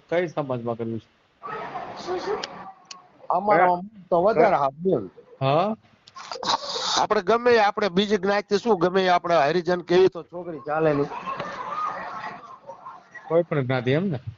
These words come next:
Speaker 2: હરિજનમાં કે વણકરમાં એવી છોકરી આપણે ન ચાલે.
Speaker 1: હા, એ તો બરાબર છે.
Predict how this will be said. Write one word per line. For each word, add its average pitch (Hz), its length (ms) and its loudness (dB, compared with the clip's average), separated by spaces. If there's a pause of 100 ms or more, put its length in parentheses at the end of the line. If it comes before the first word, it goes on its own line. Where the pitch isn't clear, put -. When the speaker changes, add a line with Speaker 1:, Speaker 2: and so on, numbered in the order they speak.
(920)
Speaker 2:
હરિજનમાં 196 600 2
કે 190 200 2
વણકરમાં 190 600 2
એવી 202 200 6
છોકરી 190 360 0
આપણે 180 260 -6
ન 180 200 -6
ચાલે. 107 280 -6 (840)
Speaker 1:
હા, 131 160 0
એ 139 80 -2
તો 127 100 -6
બરાબર 101 340 -6
છે. - 140 -18